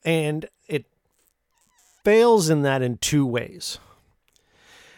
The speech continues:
It is not shot in one, or at least acted in one shot. The performances, they do take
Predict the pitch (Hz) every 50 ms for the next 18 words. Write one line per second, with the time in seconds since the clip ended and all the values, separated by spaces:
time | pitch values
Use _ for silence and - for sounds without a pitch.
0 | _ _ _ _ _ _ _ 160 156 175 226 - 196 214 226 220 220 214 202 190
1 | - - 165 147 151 147 110 113 127 120 117 135 139 139 139 139 156 190 - 143
2 | 123 - - 147 147 170 139 - - - - 170 170 160 - - - 147 131 110
3 | 120 120 117 113 117 113 101 - - 120 101 101 - _ _ _ _ _ _ _
4 | _ _ _ _ - 131 113 135 - 139 131 - - 180 180 170 160 151 - -
5 | 143 143 135 113 104 143 135 117 107 131 123 - - 139 123 -